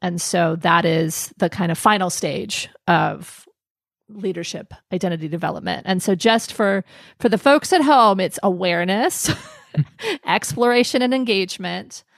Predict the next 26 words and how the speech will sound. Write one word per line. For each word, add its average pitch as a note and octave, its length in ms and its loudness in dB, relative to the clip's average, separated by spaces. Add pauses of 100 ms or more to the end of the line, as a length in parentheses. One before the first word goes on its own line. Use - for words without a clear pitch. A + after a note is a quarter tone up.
(400)
leader G#3+ 300 2
identified, G3 800 0
which F3+ 160 -6
is F#3 120 -6
a F3+ 40 -6
hierarchy F#3 580 0
one, D#3+ 400 -6 (360)
leader G#3 280 2
dif-, F3 380 -6
differentiated, F#3+ 840 0
which F3+ 200 -2
is F#3+ 120 -2
a F3+ 80 0
relational F3 640 0
interdependent E3+ 640 -4
one, E3+ 400 -6 (120)
generativity, G3+ 920 2
and F3 140 -6
then E3 100 -4
the E3 80 -4
final E3+ 320 0
stage E3 380 0
is E3+ 140 -4
integration E3 600 -4
and E3 140 -6
synthesis. - 760 -10